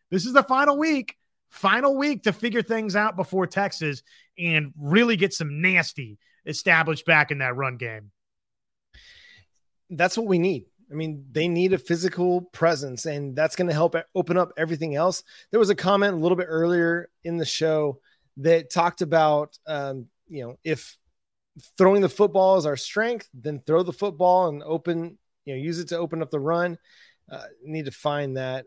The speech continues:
Speaker 2: um, 'cause it was a good comment. I, and I tend to agree. You know, right now, the thing that's most consistent about your offense is the passing game. And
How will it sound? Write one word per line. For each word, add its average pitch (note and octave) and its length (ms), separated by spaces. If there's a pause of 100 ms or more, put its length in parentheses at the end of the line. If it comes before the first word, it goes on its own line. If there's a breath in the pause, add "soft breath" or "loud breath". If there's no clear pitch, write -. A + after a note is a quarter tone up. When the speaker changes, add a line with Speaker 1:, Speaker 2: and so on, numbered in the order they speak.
Speaker 2:
um, A#2+ 560 (460)
'cause C3+ 140
it D3+ 60
was C#3+ 120
a E3 40
good F#3 160
comment. G3 360
I, E3+ 140
and E3+ 220
I F#3 80
tend G3+ 220
to G#3 120
agree. D#3+ 460 (360)
You D#3 80
know, D#3+ 80
right E3 220
now, E3+ 360 (300)
the D3 80
thing F3+ 160
that's E3+ 180
most E3 240
consistent E3+ 460
about D#3 220
your C#3+ 100
offense D#3+ 420 (100)
is F3+ 280
the D3 140
passing E3+ 440
game. C3+ 360 (500 soft breath)
And D3 500